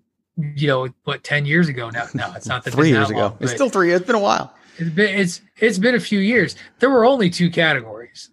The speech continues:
Speaker 1: There was, there was your, that's a man, and then there was just, that's,
Speaker 2: Right.
Speaker 1: that's
Speaker 2: But then
Speaker 1: just
Speaker 2: by
Speaker 1: a
Speaker 2: the
Speaker 1: guy.
Speaker 2: next week, there was four. And then you did the
Speaker 1: Right.
Speaker 2: whole, you had a
Speaker 1: And
Speaker 2: hundred
Speaker 1: then,
Speaker 2: different
Speaker 1: then I'm
Speaker 2: people that
Speaker 1: really
Speaker 2: we talked
Speaker 1: reading a
Speaker 2: about.
Speaker 1: list of, like, fifty people, yeah.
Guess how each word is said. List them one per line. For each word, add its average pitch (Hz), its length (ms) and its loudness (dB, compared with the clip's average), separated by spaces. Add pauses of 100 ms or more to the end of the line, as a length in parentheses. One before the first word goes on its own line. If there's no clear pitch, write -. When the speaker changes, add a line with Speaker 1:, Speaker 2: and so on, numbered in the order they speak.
Speaker 1:
There 151 220 2
was, 131 680 -4 (360)
there 147 200 -2
was 131 260 -8
your, 139 240 -6 (260)
that's 139 200 -6
a 135 40 -10
man, 151 460 0 (720)
and 147 100 -4
then 143 120 -4
there 139 100 -4
was 127 220 -8
just, 131 180 -12
that's, 139 160 -2
Speaker 2:
Right. - 240 -4
Speaker 1:
that's 143 120 -2
Speaker 2:
But 156 100 0
then 247 80 2
Speaker 1:
just 220 80 0
Speaker 2:
by 208 80 4
Speaker 1:
a - 20 2
Speaker 2:
the 156 80 0
Speaker 1:
guy. 160 80 0
Speaker 2:
next 170 220 -2
week, 135 380 -6
there 104 140 -6
was 92 140 -14
four. - 460 -14 (480)
And 123 180 -6
then 113 240 -4
you 113 140 -10
did 117 160 -4
the 165 80 0
Speaker 1:
Right. 120 220 2
Speaker 2:
whole, 110 100 -4
you 113 100 -4
had 117 140 -2
a - 40 0
Speaker 1:
And - 60 -2
Speaker 2:
hundred 170 200 2
Speaker 1:
then, 165 40 2
Speaker 2:
different 165 160 2
Speaker 1:
then 165 80 2
I'm 156 60 0
Speaker 2:
people 156 140 -2
that 165 40 2
Speaker 1:
really 160 80 2
Speaker 2:
we 160 80 -2
talked 156 100 -6
Speaker 1:
reading 151 200 0
a - 20 -4
Speaker 2:
about. 147 80 -2
Speaker 1:
list 151 240 -2
of, 139 80 -8
like, 131 160 -6
fifty 160 380 -6
people, 135 360 -8
yeah. 127 280 -10